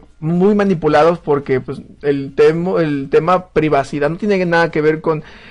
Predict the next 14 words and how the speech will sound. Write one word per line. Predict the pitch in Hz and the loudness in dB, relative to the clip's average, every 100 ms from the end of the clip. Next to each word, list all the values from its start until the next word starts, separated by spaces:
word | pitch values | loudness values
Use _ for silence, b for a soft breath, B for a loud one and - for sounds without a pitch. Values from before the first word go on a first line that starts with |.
| B | B
algo | - 160 165 | -2 2 2
ilegal | 151 135 143 151 131 | 2 0 2 0 0
que | |
se | 139 | -8
pueda | 123 139 131 | -2 0 0
realizar. | 123 123 123 - B B B B | -2 -4 -4 -4 B B B B
O | - | -8
sea, | 139 127 123 B B | -4 -6 -6 B B
y | 147 147 135 | -2 -2 0
se | |
les | 143 135 | -4 0
olvida | 156 175 254 165 | 0 0 0 0
que | 143 131 120 - _ - - | 2 0 0 -8 _ -20 -10
l-, | 151 147 143 135 131 | -4 -2 -2 -2 -4